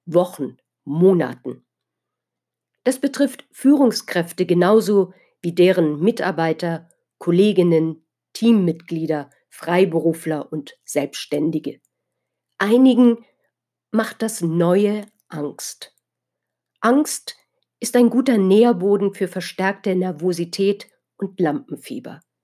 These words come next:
Besonders wenn Ihnen bewusst wird, dass jede Online-Darbietung,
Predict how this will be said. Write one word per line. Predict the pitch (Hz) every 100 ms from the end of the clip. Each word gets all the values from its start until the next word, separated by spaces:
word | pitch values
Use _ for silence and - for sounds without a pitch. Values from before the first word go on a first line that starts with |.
| _ _ _ _ _ _ _
Besonders | - 165 208 220 226
wenn | 190 196
Ihnen | 180 202 185 175
bewusst | 160 208 233 - -
wird, | - - - _ _ _ _
dass | 185 175
jede | 196 294 262 233 -
Online-Darbietung, | 208 247 226 147 135 135 147 147 165 170 165